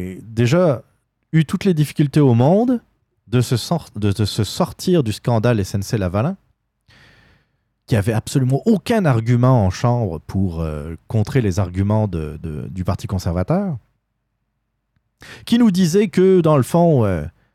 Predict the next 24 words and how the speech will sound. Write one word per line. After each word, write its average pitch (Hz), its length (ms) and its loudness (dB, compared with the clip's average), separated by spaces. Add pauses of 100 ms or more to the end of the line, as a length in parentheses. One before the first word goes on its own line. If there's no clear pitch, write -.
(1500)
les 107 160 2
déficits, 120 480 0
hein, 110 160 2
les, 110 120 2
les 120 120 2
budgets 123 320 -2
plutôt, 117 260 -4
ça 92 160 -4
s'équilibre, 110 540 -2
euh, 82 260 -4
tout - 140 -12
seul. 98 280 -4 (2250)
Quatre - 240 -2
ans 104 80 4
après, 117 300 0
on 104 120 2
attend 90 260 -2
encore. 90 480 -6 (1300)
Quatre 110 220 -2
ans 123 80 4
après, 156 460 2
c'est 110 440 -2
un 107 120 2
déficit - 760 -4